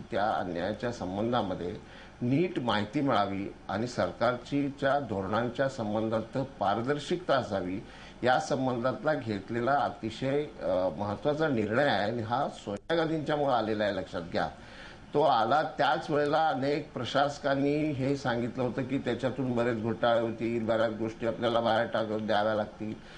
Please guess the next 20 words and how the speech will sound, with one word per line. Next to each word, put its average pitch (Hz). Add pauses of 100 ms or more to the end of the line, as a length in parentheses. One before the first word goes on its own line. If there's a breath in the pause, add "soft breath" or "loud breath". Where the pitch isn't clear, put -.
(260 loud breath)
पण 165
पा-, 113
पारदर्शकता 143
या 123
संबंधातला 123 (480)
महत्त्वाचा 123
भाग 117
आहे 98 (140)
हे 139
त्यांनी 143
मान्य 131
केलं 113
आणि 135
ते 139
आणल्यामुळंच 135
हे 120
सगळे 123
घोटाळे 104
बाहेर 95
येतात. 90